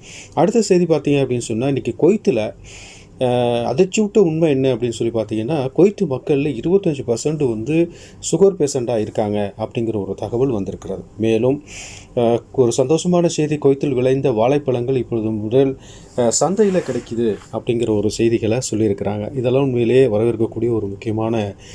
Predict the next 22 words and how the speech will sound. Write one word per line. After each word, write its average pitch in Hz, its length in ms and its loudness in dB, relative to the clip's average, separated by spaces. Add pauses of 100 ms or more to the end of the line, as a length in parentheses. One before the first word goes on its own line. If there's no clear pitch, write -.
(120)
செய்தி. 123 420 2
அடுத்தது 196 400 2
வந்து 160 200 0
இன்னைக்கு 143 260 2 (520)
செய்திகள்ல, 135 440 4
வலைத்தளங்கள்ல 117 680 0
பார்த்திருப்பீங்க, 113 640 -2 (500)
அஹ், 123 300 2 (100)
சேலரி 143 440 2
வந்து 127 140 2
அதிகரிக்கப்பட்டிருக்கு 113 880 -2
வீட்டு 110 200 -2
தொழிலாளிக்கு 104 720 -2
அப்படின்னு. 107 380 -2 (100)
எல்லாருக்கும் 156 460 2
இல்லைங்க, 123 420 -2 (360)
வெளிநாட்டில் 175 460 4
உள்ள 139 240 0
பிலிப்பைன்ஸ் 156 580 0
வீட்டு 135 240 0
தொழிலாளர்களுக்கு, 123 920 0
அதாவது 113 160 0